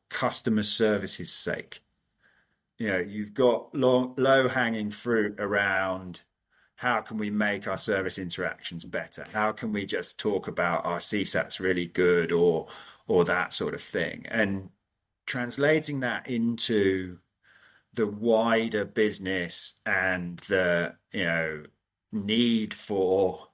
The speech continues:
profitability, need for, uh, sales, revenue, whatever it is, I think is a, is a real challenge. So it, it comes down to bringing that value to what you do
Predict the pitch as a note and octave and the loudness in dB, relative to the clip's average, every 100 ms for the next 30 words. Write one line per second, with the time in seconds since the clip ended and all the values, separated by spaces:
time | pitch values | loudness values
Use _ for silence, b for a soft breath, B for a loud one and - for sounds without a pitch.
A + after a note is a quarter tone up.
0 | _ b b b b _ _ _ _ - | _ b b b b _ _ _ _ -10
1 | - A#2+ - A#2 F#2 - A2+ G#2+ G#2 G#2+ | 0 0 0 -4 -6 2 4 4 2 0
2 | F#2+ F#2+ F#2 F#2+ G#2 G#2 G2 - F#2+ F#2 | 2 0 -2 0 2 2 0 0 4 6
3 | F2+ F2+ F2 - - G2 F2 D#2 - - | 6 4 -2 -6 -8 -4 -2 -4 -8 -8
4 | - A2 A2 G#2 F#2+ F#2 G#2+ G2+ G2 F#2+ | -4 2 4 4 2 0 -2 -2 -4 -4
5 | F#2 F2 B2 G#2+ G#2 G#2 G2 F#2+ F#2+ A#2+ | -4 -8 -4 0 2 2 0 -4 -2 0
6 | G#2+ - - - E2+ G#2 - A2 G#2 A2 | 0 -2 -14 -12 -8 -6 0 0 0 -2
7 | G#2 G#2+ G2+ F#2+ F2+ B B B B B | -2 2 4 4 0 B B B B B
8 | B _ _ _ _ _ _ _ - C#3 | B _ _ _ _ _ _ _ 0 2
9 | B2+ A#2+ A#2 A2 G2 - A2+ F#2+ E2+ - | 4 2 2 0 -2 -4 -4 -4 -6 -12
10 | - - A#2 A2+ A#2 B2+ - - C3+ C3 | -12 0 4 4 2 -2 -4 -2 0 0
11 | B2 C3 A#2 A2+ G#2+ - A2 F#2+ F2+ F2+ | 0 2 2 0 -2 -2 -2 -2 -2 -4
12 | E2+ - _ B B B B B _ _ | -8 -12 _ B B B B B _ _
13 | _ _ _ B2+ A2+ A#2+ C#3+ D3+ D3 C3+ | _ _ _ -16 -6 4 6 6 2 0
14 | B2 A2+ G#2 A2+ A2+ A2 G#2 G2 A2+ G2+ | -2 -4 -2 0 2 0 -4 -8 -8 -6
15 | - F#2+ F2+ G#2 G2 F#2 | -6 -10 -8 -4 -2 -4